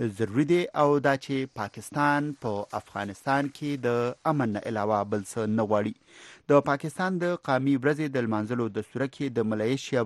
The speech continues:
وزیر اعظم مهاتیر محمد، د پاکستان وزیر اعظم عمران خان، پوځي مشرانو او د ځینو نورو هیوادونو اعلی چارواکو هم برخه اخیستې ده. د هندوستان وزیر اعظم نریندرا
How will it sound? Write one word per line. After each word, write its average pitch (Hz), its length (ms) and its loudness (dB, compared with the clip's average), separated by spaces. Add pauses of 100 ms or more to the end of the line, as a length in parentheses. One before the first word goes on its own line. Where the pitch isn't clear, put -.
وزیر 104 260 -2
اعظم 123 300 0 (340)
مهاتیر 104 460 -4
محمد، 110 440 0 (380)
د 110 240 4
پاکستان 117 540 -2
وزیر 104 240 -2
اعظم 120 280 -2 (140)
عمران 104 320 -2
خان، 139 320 -2
پوځي 107 320 -2
مشرانو 107 420 -2 (200)
او 104 280 2
د 104 220 -2
ځینو 135 180 4 (520)
نورو 135 260 4
هیوادونو 104 560 0 (140)
اعلی 107 260 0
چارواکو 101 520 0 (400)
هم 113 280 0
برخه 101 320 0 (140)
اخیستې - 420 -8
ده. 107 100 -2 (440)
د 104 120 -6
هندوستان 107 540 -2
وزیر 104 240 -4
اعظم 123 340 -2
نریندرا 101 360 -4